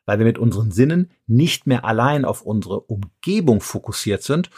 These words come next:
sondern zu einem mindestens ebenso großen Teil auf unser Smartphone konzentriert sind.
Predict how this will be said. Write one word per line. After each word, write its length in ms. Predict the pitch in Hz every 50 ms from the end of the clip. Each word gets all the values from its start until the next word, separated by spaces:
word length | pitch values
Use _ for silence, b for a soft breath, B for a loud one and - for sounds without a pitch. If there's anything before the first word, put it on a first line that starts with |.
| B B B B
sondern 400 | - 120 117 117 113 113 110 - _
zu 120 | - - -
einem 300 | - 113 113 107 110 -
mindestens 600 | - 110 110 127 180 226 247 247 - - 151 123
ebenso 360 | - 123 135 143 156 117 120 113
großen 340 | - 110 110 - - 113
Teil 380 | - - 104 90 95 107 127 127 _ _ _ _ _ _ _ _ _
auf 180 | - 107 -
unser 300 | - 135 120 107 127 131
Smartphone 760 | 127 - - 113 107 101 104 104 - - - 98 95 85 - _ _ _
konzentriert 680 | - - 87 - - 85 85 - - - - _ -
sind. 240 | - - - -